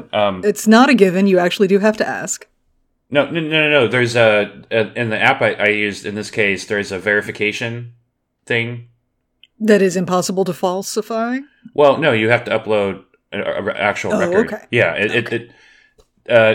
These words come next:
Speaker 2: if I were on Grindr or Scruff, I would be asking all these questions. If, if it's on this app, it's different. So, and
Speaker 1: Oh,
Speaker 2: I'm
Speaker 1: okay. So all of the, the typical, like, gonna be safe, uh, grown-up conversation stuff are already taken care of by the app, so you can just skip straight to the fucking?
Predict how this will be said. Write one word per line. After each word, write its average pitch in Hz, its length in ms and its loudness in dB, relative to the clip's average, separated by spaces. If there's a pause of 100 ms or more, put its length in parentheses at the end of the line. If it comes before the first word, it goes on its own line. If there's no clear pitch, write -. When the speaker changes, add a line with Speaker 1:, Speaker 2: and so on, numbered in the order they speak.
(120)
Speaker 2:
if 135 140 2
I 156 100 6
were 156 160 6
on 120 120 2
Grindr 113 340 2
or 101 60 -2
Scruff, 101 320 -2
I 104 60 2
would 101 120 -2
be 95 160 -4
asking 95 320 -4
all 92 80 -4
these 90 140 -8
questions. 90 500 -6
If, - 380 -12
if 92 120 -12
it's 98 140 -10
on 95 100 -8
this 87 200 -12
app, - 180 -14
it's - 160 -18
different. - 480 -18 (380)
So, - 140 -20 (100)
and 202 120 4
Speaker 1:
Oh, 214 200 8
Speaker 2:
I'm 185 60 2
Speaker 1:
okay. 165 240 -10
So 208 320 6
all 214 240 6
of 220 280 0
the, 196 340 0 (320)
the 214 140 6
typical, 220 480 6
like, 185 300 4
gonna 185 260 2
be 180 140 0
safe, 156 580 -4 (300)
uh, - 300 -8
grown-up 180 320 2
conversation 170 520 -6
stuff 160 180 -4
are 175 140 2
already 180 220 4
taken 185 260 -2
care 170 220 -2
of 160 100 -6
by 160 140 -2
the 175 120 -2
app, 151 200 -6
so - 100 -6
you 185 80 -4
can 190 100 -4
just 170 140 -6
skip 190 200 -4
straight - 420 -2
to 185 100 -6
the 170 80 -8
fucking? 190 380 -6